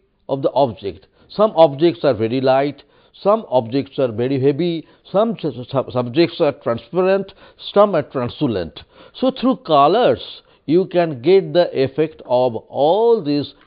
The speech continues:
differences of quality of the object। Balloon particularly very light,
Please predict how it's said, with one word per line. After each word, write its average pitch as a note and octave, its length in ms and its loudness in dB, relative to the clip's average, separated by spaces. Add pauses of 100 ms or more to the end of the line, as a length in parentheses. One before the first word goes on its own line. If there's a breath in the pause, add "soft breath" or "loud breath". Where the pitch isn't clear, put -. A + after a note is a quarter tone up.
differences C#3+ 680 -4 (360 loud breath)
of B2 220 0 (100)
quality B2 440 0
of A2 120 -4
the G#2+ 120 -8
object। F#2 480 -6 (200 soft breath)
Balloon E3 520 0 (100)
particularly D3 720 -2 (240 loud breath)
very B2+ 300 -2 (100)
light, C#3+ 460 0